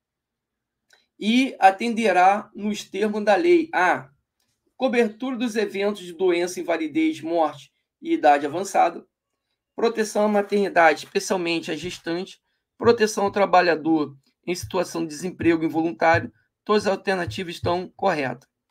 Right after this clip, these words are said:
Deixa eu botar aqui. Pessoal, essa questão caiu em um estado aí, tá? Agora me diz aí, Previdência Social,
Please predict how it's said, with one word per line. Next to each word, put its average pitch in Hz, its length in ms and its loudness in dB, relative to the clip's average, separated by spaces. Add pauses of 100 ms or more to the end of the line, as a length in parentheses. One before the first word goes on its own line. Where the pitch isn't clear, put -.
(160)
Deixa - 140 -20
eu - 60 -12
botar 165 240 -4
aqui. - 400 -8 (840)
Pessoal, 190 400 4
essa 175 300 0
questão 185 420 -6
caiu 180 320 0
em 180 80 -2
um 180 40 -2
estado 165 420 2
aí, 175 240 -6 (580)
tá? 165 260 0 (560)
Agora 170 220 0
me 180 160 -4
diz 180 300 -6
aí, 180 320 -4 (260)
Previdência 185 480 -2
Social, 190 580 2